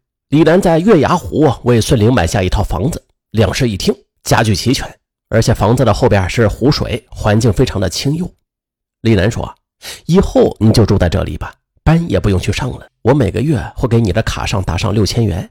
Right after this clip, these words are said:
有空我就会来看看你。”李楠见他同意，便从公文包里又取出一份文件来，说：“啊，我希望我们之间能够遵守一些协议，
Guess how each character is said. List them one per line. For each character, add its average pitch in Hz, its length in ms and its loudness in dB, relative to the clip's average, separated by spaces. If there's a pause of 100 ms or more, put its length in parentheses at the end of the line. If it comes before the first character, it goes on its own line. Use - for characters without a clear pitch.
(280)
有 127 200 2
空 - 300 -2
我 98 100 0
就 98 120 0
会 107 120 0
来 82 120 -2
看 - 220 -4
看 - 160 -10
你。” - 140 -20 (1040)
李 190 160 4
楠 196 200 4
见 233 120 2
他 185 120 0
同 127 360 2
意， - 160 -4 (440)
便 101 100 2
从 98 300 -2
公 113 120 0
文 90 120 2
包 107 160 0
里 92 100 0
又 95 120 0
取 - 140 -4
出 104 140 -2
一 95 80 0
份 98 240 0
文 87 140 -4
件 165 160 -2
来， - 140 -14 (260)
说 107 180 -2
：“啊， 90 160 -8 (300)
我 143 120 4
希 190 180 0
望 233 160 4
我 92 100 0
们 95 120 0
之 131 140 0
间 156 340 0
能 123 140 2
够 120 100 4
遵 160 180 2
守 95 160 0
一 101 60 -2
些 123 140 -2
协 87 300 -4
议， 190 260 -6